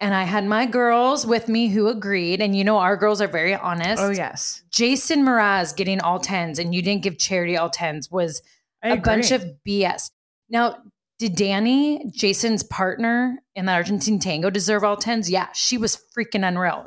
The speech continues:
Speaker 1: Jason, you're great, but you did not deserve all tens. That was, like, maybe an all nines if we wanna, you know, but they really played him up as, like, the comeback. And he kept saying that.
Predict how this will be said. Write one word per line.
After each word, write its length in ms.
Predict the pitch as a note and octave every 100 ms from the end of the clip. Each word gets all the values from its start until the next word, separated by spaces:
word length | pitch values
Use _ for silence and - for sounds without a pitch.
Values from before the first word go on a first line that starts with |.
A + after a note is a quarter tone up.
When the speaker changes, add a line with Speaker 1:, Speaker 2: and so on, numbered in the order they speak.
| G3
Speaker 1:
Jason, 580 | - B3 B3+ G3+ E3+
you're 180 | F3 A3
great, 260 | A3+ G#3 G3+
but 80 | F#3
you 120 | F#3+
did 120 | F#3+
not 220 | F#3 E3
deserve 280 | - - D#3
all 120 | D3+
tens. 340 | - F#3 - - _ _ _
That 120 | C4
was, 120 | D4 D#4
like, 200 | D#4 D4
maybe 240 | D4+ D#4+
an 80 | F4
all 200 | - F4
nines 340 | D4 A3+ A3+ B3
if 100 | A#3
we 120 | B3+
wanna, 300 | G#3+ G3+ G#3
you 180 | F#3+ G3
know, 280 | E3 D#3 - _
but 120 | B3
they 100 | C4
really 280 | A#3 A#3 C4
played 280 | B3+ - A3
him 140 | G3
up 180 | G3 G3
as, 160 | F3 F3+
like, 220 | E3+ -
the 80 | F3
comeback. 520 | - A3 F#3 D#3 -
And 120 | E3+
he 120 | F3
kept 240 | F3+ F#3 -
saying 280 | - D3+
that. 280 | D#3 G#3+ A3+